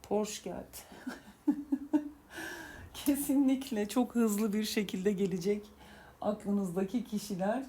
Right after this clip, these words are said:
çünkü bir artık dengesini tutturmuş yani. Bir dengeye gelmiş. Belki inanmayacaksınız ama hadi gözünüz aydın.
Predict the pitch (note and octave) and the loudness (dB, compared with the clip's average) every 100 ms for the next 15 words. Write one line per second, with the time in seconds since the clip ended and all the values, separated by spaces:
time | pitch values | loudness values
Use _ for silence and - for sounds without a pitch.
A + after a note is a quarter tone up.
0 | - G#3+ G#3 A#3+ B3 D#4+ - - - - | -4 -4 -2 -2 -2 -2 -8 -20 -20 -16
1 | - E3 A3 - G#3 A3 - - F3+ G3 | -12 -2 2 10 10 10 4 -2 4 4
2 | G#3+ A3 A#3 A#3+ C4+ C#4 - G#3+ - A3 | 6 4 2 4 4 2 -6 -8 -4 0
3 | G#3+ G#3 - F3 E3 E3+ F3 E3 G#3+ B3+ | 2 2 4 4 4 4 0 6 10 10
4 | B3+ G#3+ G#3+ G3 F3+ E3+ E3+ - - - | 10 10 10 10 10 6 2 0 6 12
5 | G#3+ G#3+ G3+ G#3 A3 F#3+ F3 F3 F3+ F#3+ | 12 10 2 2 2 0 0 -2 -2 -2
6 | F#3+ F#3+ G3 F#3+ G3+ F#3 F#3+ F#3+ G#3 F#3+ | -2 0 2 2 2 2 2 2 4 4
7 | E3 D#3+ F#3+ | 4 0 -4